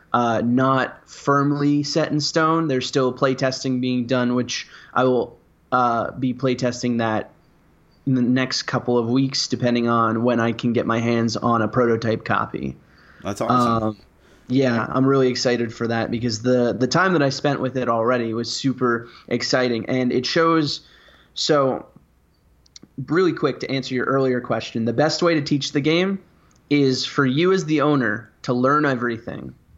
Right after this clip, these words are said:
Speaker 1: Just sit down for, like, an evening or w-,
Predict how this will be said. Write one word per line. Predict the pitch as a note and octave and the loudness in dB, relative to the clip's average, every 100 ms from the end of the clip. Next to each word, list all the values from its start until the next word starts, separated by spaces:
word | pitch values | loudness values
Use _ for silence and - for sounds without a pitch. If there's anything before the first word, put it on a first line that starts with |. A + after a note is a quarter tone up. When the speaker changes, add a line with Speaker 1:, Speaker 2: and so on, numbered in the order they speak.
| _ | _
Speaker 1:
Just | - B2+ - - | -6 -6 -6 -8
sit | - D#3+ - | -2 -2 0
down | D3+ D3 C#3+ | 2 2 0
for, | C#3 C3 B2+ | 0 2 2
like, | B2 | 2
an | B2+ | -2
evening | A2 C3+ B2+ B2 A#2+ A2+ | -2 -2 0 0 -2 0
or | B2 B2 A2+ A#2 - _ _ _ _ | 2 2 2 -2 -18 _ _ _ _
w-, | C3+ | -8